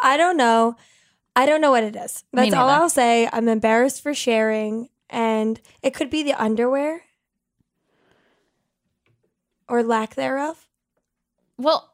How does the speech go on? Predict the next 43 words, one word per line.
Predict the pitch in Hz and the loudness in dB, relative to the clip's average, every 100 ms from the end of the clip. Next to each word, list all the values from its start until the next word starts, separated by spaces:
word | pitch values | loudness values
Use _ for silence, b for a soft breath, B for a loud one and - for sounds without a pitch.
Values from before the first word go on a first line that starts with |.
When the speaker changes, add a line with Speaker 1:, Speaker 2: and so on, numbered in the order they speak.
| - | -8
Speaker 2:
Bets, | - 381 440 - - | -2 0 0 -4 -2
are | 285 | 0
you | 294 | 0
wearing | 233 233 302 440 | 0 2 2 2
underwear | - 269 269 262 247 | 2 2 2 2 2
or | |
are | 262 285 | 2 2
you | 302 | 2
not? | 302 339 571 | 2 2 0
Speaker 1:
<laughs> | 214 170 - | 0 -2 -2
Speaker 2:
I | 320 | 0
mean, | 381 359 311 - _ _ | 0 -2 -4 -12 _ _
also, | 277 320 - 330 - _ | 0 0 0 -2 -2 _
I, | - 175 - | -14 -12 -6
I'm | 254 254 | -2 0
done. | - 165 123 - | 0 -2 -4 -4
Speaker 1:
I | 294 302 | -2 0
do, | 285 | 2
I | 254 233 233 | 4 4 2
do, | 220 | 2
I | - | 2
Speaker 2:
I'm | - 220 | 2 2
Speaker 1:
do, | |
I | 208 214 | 2 2
Speaker 2:
done. | 254 240 | 2 0
Speaker 1:
wear, | |
Speaker 2:
This | 240 | 0
Speaker 1:
I | 254 - | 2 2
Speaker 2:
is | |
Speaker 1:
wear. | 226 269 | 2 2
Speaker 2:
my | 240 233 | 2 0
done. | 233 202 175 170 | 2 2 0 -4
Your | - 214 233 240 277 339 - B - | -8 -2 0 2 2 0 -4 B -10
butt | 190 226 277 | 0 0 0
being | 262 285 | 0 0
itchy | 277 277 240 | 0 -2 -2
and | 202 214 | -2 -2
you | 214 | -2
blaming | 202 202 202 196 | -2 -2 -2 -4
it | 185 | -4
on | 185 180 | -4 -6
your | 180 | -8
pubes. | 180 - 180 120 - - - | -8 -2 -2 -2 -6 -8 -10